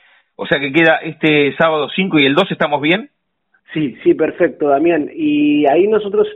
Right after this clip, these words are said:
Speaker 2: tenemos, manejamos un Instagram que es arroba, eh, ya no pienso en matambre, ok, ok,
Speaker 1: Ujú.
Speaker 2: ya no pienso en matambre, ok, donde ahí vamos colgando las fotos de cada función, que viene el fotógrafo de la comedia, que se llama Fernando Masobrio, que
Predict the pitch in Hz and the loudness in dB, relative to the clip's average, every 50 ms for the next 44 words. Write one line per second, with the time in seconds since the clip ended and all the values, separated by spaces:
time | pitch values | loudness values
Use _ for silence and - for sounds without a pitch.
0 | - - 160 160 170 175 175 156 - - 147 143 139 143 139 - 185 180 190 180 | -8 -4 -2 -2 0 -2 -2 -4 -6 -8 -6 -6 -6 -6 -4 -2 -2 0 0 -2
1 | 160 - 160 160 170 175 - - - 160 156 151 151 151 147 - 156 147 - - | -4 -4 -2 2 2 2 0 0 0 0 0 0 -2 -4 -4 -4 -6 -6 -6 -12
2 | _ _ _ _ _ _ _ _ _ 127 139 135 - 175 185 185 185 190 185 185 | _ _ _ _ _ _ _ _ _ -8 -6 0 2 4 4 6 6 6 6 6
3 | 180 - 185 147 139 139 - 156 156 170 160 - - 165 175 175 165 - - 160 | 4 4 0 -2 -2 0 -2 -2 -2 -2 -4 -2 -2 -2 -2 -2 -2 -4 -4 -4
4 | 147 143 139 139 135 127 151 156 165 175 160 160 165 151 - - _ - 160 147 | -2 -2 -2 -4 -2 0 0 0 0 0 0 0 -2 -2 -4 -8 _ -6 -6 -6
5 | 151 - 180 170 165 160 170 185 - _ 135 139 135 - 170 160 170 175 - - | -2 0 0 2 2 2 -2 -4 -8 _ -6 -6 -2 2 2 2 2 2 -2 -12
6 | _ - - 156 156 160 156 147 131 160 165 151 - 160 151 147 - 160 160 160 | _ -10 -6 -4 -4 -4 -4 -4 -4 -4 -4 -4 -4 -4 -4 -2 -2 -4 0 0
7 | 170 165 - 185 180 175 - - - - - _ _ _ - 165 190 190 196 180 | 0 2 4 2 2 2 0 -8 -20 -20 -20 _ _ _ 0 2 2 2 4 4
8 | 180 170 180 196 202 202 202 196 - - - 165 160 160 165 185 190 196 185 175 | 4 4 2 2 0 0 0 -2 -8 -4 -4 -2 -2 0 -2 -2 0 0 0 0
9 | 160 139 - 170 175 175 170 - - 156 151 151 - 165 165 156 156 - 165 165 | 0 -2 -2 -4 -4 -4 -6 -8 -6 -8 -8 -4 0 0 0 0 0 -4 -8 -10
10 | 151 - - 196 190 185 175 - 151 139 143 151 156 147 147 - 147 123 156 165 | -10 -6 -4 -4 -2 0 -2 0 0 -2 0 0 0 -2 -2 -4 -8 -4 -4 -2
11 | 165 143 - - 143 139 139 131 127 - 147 151 170 170 165 151 131 123 120 113 | -2 -2 -4 -4 -6 -4 -4 -4 -4 -4 -6 -4 -4 -2 -2 -4 -4 -6 -10 -14
12 | - 135 139 123 - - - - 139 147 156 147 135 - 123 - - - 180 175 | -12 -10 -10 -10 -10 -12 -12 -10 -6 -4 -4 -4 -4 -6 -10 -10 -4 -2 0 0
13 | 160 139 143 131 - - 123 | 0 0 -4 -4 -4 -6 -8